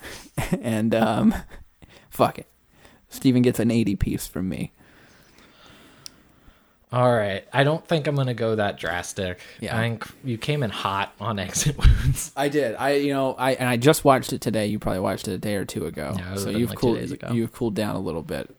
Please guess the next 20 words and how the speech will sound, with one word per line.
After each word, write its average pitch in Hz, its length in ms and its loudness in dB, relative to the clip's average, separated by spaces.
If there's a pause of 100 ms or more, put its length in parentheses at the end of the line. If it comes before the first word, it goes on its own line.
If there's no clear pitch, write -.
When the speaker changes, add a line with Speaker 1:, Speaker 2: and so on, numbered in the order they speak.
Speaker 1:
I'm, 104 280 -4
I'm 104 120 -6
fresh - 340 -2
off 90 180 -4
the - 100 -12
presses. - 600 -12
Speaker 2:
Yeah. 104 320 -4
I 143 60 0
mean, 190 160 0
even 247 320 -4
when 226 100 -2
it 180 100 -2
ended, 185 380 -2
I 110 160 -6
was 127 160 -6
feeling 143 360 -6
like, 131 300 -6 (800)
respectful 123 680 -6
of 67 160 -8
it. - 160 -12